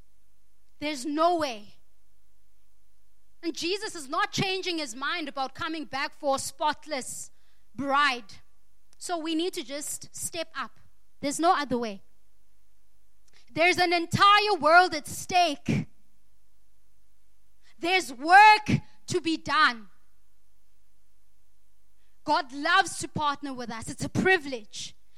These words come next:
And we need all hands on deck. Whatever you're doing should be a contribution to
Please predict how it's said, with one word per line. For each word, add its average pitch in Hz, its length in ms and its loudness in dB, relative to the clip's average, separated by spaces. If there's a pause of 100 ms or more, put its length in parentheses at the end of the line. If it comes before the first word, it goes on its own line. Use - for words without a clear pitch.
(160)
And 349 200 2
we 381 140 2
need 359 340 2 (100)
all 392 400 10
hands 339 640 0 (180)
on 330 380 6 (180)
deck. 320 560 -6 (3750)
Whatever 302 540 -8
you're 277 220 -4
doing 240 400 -12 (2750)
should - 640 -4 (320)
be 247 120 -8
a 226 60 -8
contribution 220 840 -12
to 233 140 -12